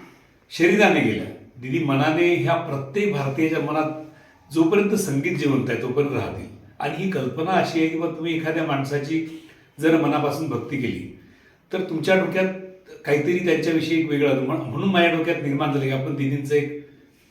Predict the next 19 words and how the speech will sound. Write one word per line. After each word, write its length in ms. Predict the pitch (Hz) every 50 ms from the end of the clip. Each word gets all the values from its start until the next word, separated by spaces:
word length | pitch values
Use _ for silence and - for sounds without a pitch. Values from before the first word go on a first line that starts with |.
| - - -
आपल्या 260 | 131 - 165 180 170
घरात 220 | 156 160 160 160
किंवा 260 | - - 160 156 156
एक 140 | 156 - -
छोटंसं 320 | 131 127 131 135 135 147 139
मंदिर 360 | 131 123 120 139 143 - -
काढावं, 380 | 123 117 110 107 110 113 - - - - - - - _ _ - 135
ज्याची 680 | 139 139 135 131 143 160 160 160 160 165 160 - - 156
आपण 200 | 135 - 156 143
पूजाच 640 | 139 - - - 123 117 131 147 151 147 - -
करावी 280 | - 143 135 135 135 143
आणि 200 | 143 - 151 151 - - - - -
ज्यांना 240 | 127 120 120 131 160
कोणाला 400 | 165 160 - 151 151 156 160 156
संगीताबद्दल 720 | - - 131 127 127 135 139 143 139 139 143 135 147 139 135
काही, 220 | 143 139 135 135 131 - - - - - - - _ _ _ _ _ _ - -
अ, 200 | 127 117 110 110
प्रेम 380 | 98 92 - 135 151 165 160
असेल 380 | 139 - - - - - -